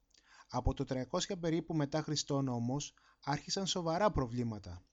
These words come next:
Για να αντιμετωπίσει τα προβλήματα αυτά, ο αυτοκράτορας Διοκλητιανός χώρισε την αυτοκρατορία σε τέσσερα κομμάτια. Στο πρώτο έκανε άρχοντα τον Κωνσταντίνο,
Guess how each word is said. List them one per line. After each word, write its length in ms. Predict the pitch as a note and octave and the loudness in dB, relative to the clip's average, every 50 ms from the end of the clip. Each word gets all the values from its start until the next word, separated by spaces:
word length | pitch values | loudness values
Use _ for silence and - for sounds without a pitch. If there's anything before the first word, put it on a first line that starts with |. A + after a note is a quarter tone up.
| _ _ _ _ _ _ _ _ _ _ - _ | _ _ _ _ _ _ _ _ _ _ -20 _
Για 260 | - B2+ C3 C3 C3 | -8 -6 -4 -2 0
να 120 | C3 C3 | 0 0
αντιμετωπίσει 720 | B2+ B2+ A#2+ B2+ B2 B2+ A#2+ A#2+ B2 - - D#3+ D#3+ - F#3 | 0 0 0 0 0 0 0 -2 -4 -2 -2 -2 -2 -2 -2
τα 140 | - F#3+ D#3+ | -2 -4 -2
προβλήματα 540 | - D3 B2 C3+ D#3 D#3 D3+ D3+ C#3 B2+ | 0 -2 -2 0 -2 -2 -2 -2 -2 -4
αυτά, 480 | A#2+ - - - B2 B2+ D3+ F#3+ A#3 - - | -4 -4 -6 -6 -6 -4 -4 -6 -8 -12 -6
ο 140 | - C3+ B2+ | -2 -2 0
αυτοκράτορας 680 | B2 - - B2 - C#3 D3 D3 C#3+ D#3+ D3+ D3 B2 | -2 -2 -6 -6 -2 0 0 0 0 0 -2 -2 -2
Διοκλητιανός 1000 | B2 C3+ C3+ B2+ C3 C3 A#2+ A#2+ A#2+ A#2 G#2+ A2 A2+ B2+ D#3+ F#3+ G3 - - _ _ _ - _ _ | -2 -2 -4 -4 -4 -8 -8 -6 -6 -6 -6 -4 -4 -4 -4 -4 -4 -6 -10 _ _ _ -20 _ _
χώρισε 420 | _ - - E3+ E3+ E3+ E3 - D#3 | _ -2 2 2 2 4 2 -2 -4
την 160 | D3+ D3 C#3 | -2 -2 -4
αυτοκρατορία 680 | B2 - C#3 - C3 B2 A2+ A#2 A2 A2 C3+ D#3 F3+ F#3 | -2 -4 -8 -8 -8 -8 -8 -8 -6 -4 -2 -2 -2 -2
σε 180 | F3+ - D3 - | -2 -2 -6 -6
τέσσερα 480 | - - - E3 D#3 - F3+ D#3+ E3 | -6 -4 -4 -2 0 0 0 -2 -2
κομμάτια. 680 | D3+ - D3+ D3 D3 C#3+ B2+ - - - F#2 E2 - _ _ _ _ _ _ _ _ _ _ _ _ _ _ | -2 -2 -2 0 0 0 0 -2 -6 -16 -16 -18 -18 _ _ _ _ _ _ _ _ _ _ _ _ _ _
Στο 240 | - - - C3+ A#2 | -16 -6 -4 -4 -4
πρώτο 460 | A2+ - D#3 E3+ F#3 F3 G#3+ G#3 G#3 - | 0 2 4 4 4 4 0 -2 0 0
έκανε 380 | D#3 E3+ E3+ - F3 E3 D3+ | -4 -4 -2 -2 -2 0 0
άρχοντα 380 | C#3+ D3 D#3+ D3+ - F3 E3+ F3+ | 0 0 0 -2 -4 -6 -8 -6
τον 120 | D#3+ F3+ | -6 -6
Κωνσταντίνο, 680 | D#3+ E3+ D#3+ - F3+ F3 F3 E3+ C#3+ B2 G#2+ G2 F#2 - | -6 -6 -6 -6 -6 -4 -2 -2 -2 -2 -4 -8 -12 -16